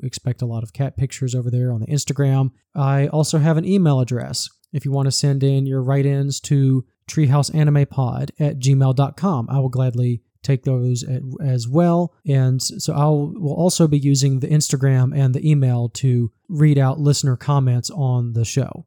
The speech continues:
And one last thing, there is a Discord server in the works,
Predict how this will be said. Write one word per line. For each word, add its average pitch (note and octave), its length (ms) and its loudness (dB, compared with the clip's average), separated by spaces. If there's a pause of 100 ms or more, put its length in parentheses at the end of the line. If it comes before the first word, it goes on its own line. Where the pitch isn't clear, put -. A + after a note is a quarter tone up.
(140)
And C#3+ 220 0
one F#3+ 260 2
last G#3 260 2
thing, C#3 300 2
there C#3+ 160 4
is E3+ 260 2
a D3+ 240 2
Discord D#3+ 480 0
server D3+ 400 2
in C#3+ 280 0
the B2+ 100 4
works, C3 560 0